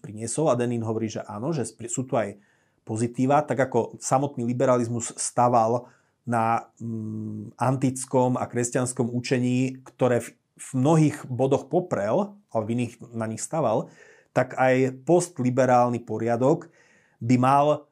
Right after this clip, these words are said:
na dobré stránky liberalizmu nadviazať. A, e, čo sa týka toho, ako by ten postliberálny poriadok mal vyzerať, tak, e, mm, hovorí, že úplne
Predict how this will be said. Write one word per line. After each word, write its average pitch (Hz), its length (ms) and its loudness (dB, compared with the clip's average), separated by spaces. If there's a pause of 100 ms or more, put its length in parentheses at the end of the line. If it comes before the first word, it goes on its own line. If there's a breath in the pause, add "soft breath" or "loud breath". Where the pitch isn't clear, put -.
na 107 160 -12
dobré 143 480 4
stránky 127 480 -4
liberalizmu 117 560 0
nadviazať. 139 760 2 (640 soft breath)
A, 117 480 4
e, 104 160 -6
čo - 160 -4
sa 147 160 4
týka 143 400 2 (160)
toho, 147 260 2
ako 135 320 -2
by 127 380 0
ten 117 240 -2
postliberálny 127 800 2
poriadok 120 480 -2
mal 104 240 -6
vyzerať, 123 560 2 (540 soft breath)
tak, 123 340 2
e, 127 80 -2 (880)
mm, 110 320 -12
hovorí, 131 560 0
že 110 560 -4
úplne 165 340 2